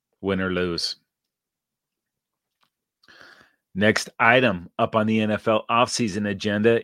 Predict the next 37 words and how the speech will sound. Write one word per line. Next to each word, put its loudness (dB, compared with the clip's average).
is 4
the -2
N 0
F -2
L 2
Combine. 2
The 4
N 4
F -2
L 6
Scouting 4
Combine, 4
three 4
hundred 2
plus 2
of -2
the 4
best 2
college 4
football 6
players 6
are 2
given 4
the 4
stage 4
to 0
showcase 6
their 2
skills 2
in 0
front 0
of -8
coaches, 2
G 2
Ms, 0
and 0
scouts. 0